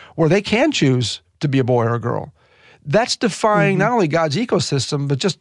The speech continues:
Speaker 1: just plain objective reality. And, you know, it's, it, but it's, it, it transcends the transgender problem. It transcends pretty much everything.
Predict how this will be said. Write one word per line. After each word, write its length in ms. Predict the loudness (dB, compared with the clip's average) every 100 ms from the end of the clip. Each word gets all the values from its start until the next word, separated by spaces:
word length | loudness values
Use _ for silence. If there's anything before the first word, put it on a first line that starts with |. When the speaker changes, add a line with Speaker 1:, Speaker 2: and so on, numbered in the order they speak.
| _
Speaker 1:
just 220 | -2 -2 -2
plain 320 | -2 0 0
objective 640 | -2 -2 -4 -4 -8 -10 -12
reality. 600 | -6 -2 -2 -4 -8 -16 _ _ _ _ -20 -20 _
And, 400 | 0 0 0 -4 -12 -20 -8
you 160 | -2
know, 80 | 0
it's, 200 | 0 -2
it, 160 | -4 -2
but 100 | -2
it's, 180 | -4
it, 180 | -6 -6
it 100 | -6
transcends 680 | -2 0 0 2 2 2 0
the 240 | 0 -2 -2
transgender 840 | -2 2 2 2 0 0 2 0
problem. 460 | 0 -2 -2 -6 -8
It 160 | -10
transcends 720 | -4 -2 -2 -2 -2 -2 -4 -10 -20 -20 -20 -20 -16 -2
pretty 140 | 2
much 180 | 2 2
everything. 680 | 2 2 0 0 -6 -10